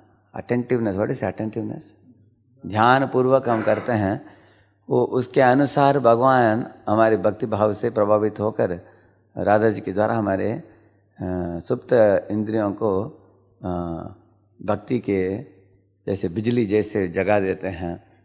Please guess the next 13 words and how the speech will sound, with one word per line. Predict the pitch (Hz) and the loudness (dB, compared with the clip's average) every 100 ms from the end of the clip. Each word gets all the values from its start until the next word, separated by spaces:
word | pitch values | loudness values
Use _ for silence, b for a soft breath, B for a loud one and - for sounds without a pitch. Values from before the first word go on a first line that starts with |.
| _ _ - | _ _ -18
अ, | 87 | -12
भक्ति | 82 90 95 | -12 -10 -8
में। | 87 85 - b b b _ | -8 -10 -14 b b b _
इसलिए | 110 - 147 156 131 143 170 - - - | -12 -2 4 6 6 4 0 -8 -20 -4
भक्त | 101 107 - | 0 0 -2
को | 123 131 123 107 - - _ _ _ _ _ - | 0 2 2 0 -6 -20 _ _ _ _ _ -8
जिस | 101 139 | -2 0
तरह | 143 131 | 4 4
से | 120 | 2
ध्रुव | 101 120 | 2 2
महाराज | 123 117 110 98 | 4 4 4 2
जी | 104 113 135 - - - | 0 0 -2 -6 -10 -2
भगवान, | 98 107 107 107 | 0 2 2 0